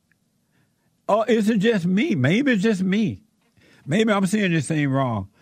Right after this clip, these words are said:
because I don't hear white people speaking out against this.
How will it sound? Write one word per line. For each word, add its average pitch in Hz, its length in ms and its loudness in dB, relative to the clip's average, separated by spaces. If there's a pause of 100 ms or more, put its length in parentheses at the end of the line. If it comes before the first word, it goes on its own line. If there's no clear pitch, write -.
(280)
because 160 380 2
I 156 120 2
don't 196 200 2
hear 180 180 2
white 160 300 0
people 156 220 0
speaking 160 500 -2
out 147 160 2
against 131 500 -2
this. 117 340 -4